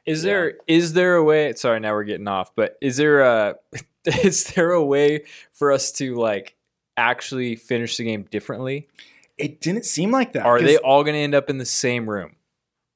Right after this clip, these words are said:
Speaker 3: Not, it's not that.
Speaker 1: Okay.
Speaker 3: But it, there's a mission chain at the end of the game that pretty much is like, "This is what you do."
Speaker 1: Ah, okay.
Speaker 3: And that's disappointing.
Speaker 2: Yeah.
Speaker 1: Yeah, that is disappointing.
Speaker 3: 'Cause I'm sure me and you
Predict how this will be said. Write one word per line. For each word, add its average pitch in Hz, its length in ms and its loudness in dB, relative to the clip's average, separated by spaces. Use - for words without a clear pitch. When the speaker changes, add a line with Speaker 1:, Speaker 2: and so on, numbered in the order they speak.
Speaker 3:
Not, 147 320 -2
it's 143 240 -4
not 190 220 0
that. 110 340 -8
Speaker 1:
Okay. 95 260 -8
Speaker 3:
But 131 340 -2
it, 147 240 -4
there's 156 380 -2
a 139 120 0
mission 180 720 -6
chain 175 360 -4
at 165 120 -6
the 151 140 2
end 135 120 0
of 160 60 -2
the 180 60 0
game 139 400 -6
that 127 160 -4
pretty 143 180 0
much 139 300 -2
is 127 200 -2
like, 117 320 -4
"This 127 160 -4
is 135 80 -4
what 131 160 -2
you 127 60 -8
do." 90 200 -6
Speaker 1:
Ah, 95 800 -8
okay. - 180 -12
Speaker 3:
And 147 100 -2
that's 175 180 -2
disappointing. 135 520 -4
Speaker 2:
Yeah. 92 60 -20
Speaker 1:
Yeah, 98 200 -8
that 98 100 -8
is 98 160 -10
disappointing. 92 340 -14
Speaker 3:
'Cause 160 140 0
I'm 165 180 -2
sure 196 420 0
me 143 240 -4
and 180 100 -4
you 214 300 -4